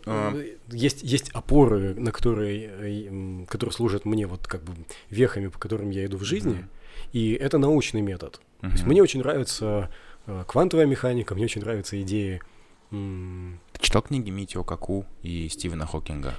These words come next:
Speaker 2: Я не всё читаю. Я, э, когда задаёт, ну, появляется вопрос, я его копаю, на него нахожу ответ.
Speaker 1: Мгм.
Speaker 2: А вот так вот, чтобы просто забить свой мозг полностью, э, большой ин-, информацией, я н-, не, не сторонник.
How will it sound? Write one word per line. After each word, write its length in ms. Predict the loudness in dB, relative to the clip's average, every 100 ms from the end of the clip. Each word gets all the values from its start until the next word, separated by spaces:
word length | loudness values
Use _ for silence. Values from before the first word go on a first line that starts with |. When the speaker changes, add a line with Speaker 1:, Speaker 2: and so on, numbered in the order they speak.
| -2
Speaker 2:
Я 120 | 2
не 120 | 2
всё 320 | 0 -2 -2 -4
читаю. 560 | -6 -4 -4 -2 -6 -12 -18
Я, 560 | -14 -8 -6 -6 -6 -10 -14 -14
э, 380 | -12 -10 -10 -10 -12 -14 -16 -14 -16 -18 -20 -20 -20 -18 -18 -12
когда 240 | -8 -6
задаёт, 320 | -4 -4 -4
ну, 100 | -4 -6 -10 -8
появляется 420 | -4 0 0 0 0
вопрос, 360 | 2 4 4
я 80 | 2
его 160 | 0 0
копаю, 440 | -2 2 4 4
на 60 | 2
него 200 | 0 0
нахожу 360 | 0 0 0 -2
ответ. 420 | -4 -6 -6 -6
Speaker 1:
Мгм. 280 | -2 -2 -4 -4
Speaker 2:
А 180 | -4 0
вот 120 | 2
так 140 | 2
вот, 60 | 0
чтобы 200 | -4 -2
просто 220 | -2 -2
забить 240 | -2 -2 -6
свой 180 | -2 0
мозг 300 | 0 -4 -6
полностью, 640 | -6 -4 -6 -8 -8 -8 -8
э, 300 | -4 -4 -4 -8 -6
большой 420 | 0 4 4 2
ин-, 500 | -4 -10 -12 -12 -10
информацией, 640 | -10 2 4 4 2 -2 -4
я 300 | -4 -4 -2
н-, 20 | -6 -10 -12 -10 -8
не, 160 | -6 -6 -4
не 100 | -6
сторонник. 600 | -4 -4 -4 -8 -14 -16